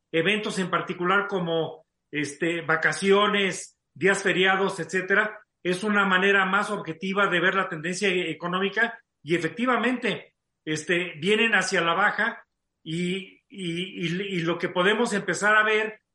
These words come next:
es que, eh, eh, existe, eh, en algunos de los subíndices, inclusive una tendencia más fuerte. Si comparamos el índice general, Eduardo, año contra año,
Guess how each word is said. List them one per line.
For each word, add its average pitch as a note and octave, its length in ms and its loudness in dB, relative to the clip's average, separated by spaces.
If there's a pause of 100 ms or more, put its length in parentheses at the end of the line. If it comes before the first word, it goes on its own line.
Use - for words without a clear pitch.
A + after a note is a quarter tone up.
(220)
es F#3+ 220 -2
que, G#3+ 480 0
eh, E3+ 360 -4
eh, E3 260 0 (280)
existe, G#3+ 800 -2 (260)
eh, E3 480 -4 (180)
en E3 320 -4 (140)
algunos G3 420 2
de A3 80 2
los F#3+ 180 0
subíndices, G#3+ 1300 -4 (140)
inclusive E3+ 480 0
una A3 200 0
tendencia G3 360 -2
más G#3 180 0
fuerte. A#3+ 520 0 (140)
Si F3+ 200 -4
comparamos G#3+ 600 2
el G#3+ 120 -2
índice B3 300 -2
general, G3+ 440 2
Eduardo, G3+ 540 0 (220)
año B3 400 2
contra F#3 400 2
año, G#3+ 440 -2